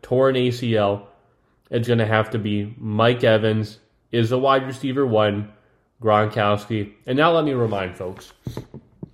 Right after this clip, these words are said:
is, you know, we anoint the Packers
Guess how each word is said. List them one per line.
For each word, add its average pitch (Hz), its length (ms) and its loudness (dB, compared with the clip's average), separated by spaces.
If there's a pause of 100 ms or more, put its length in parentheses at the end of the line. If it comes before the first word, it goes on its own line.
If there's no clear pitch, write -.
(680)
is, 110 480 0
you 123 140 -6
know, 101 400 -2
we 117 340 0
anoint 110 640 0
the 117 80 -4
Packers 113 640 2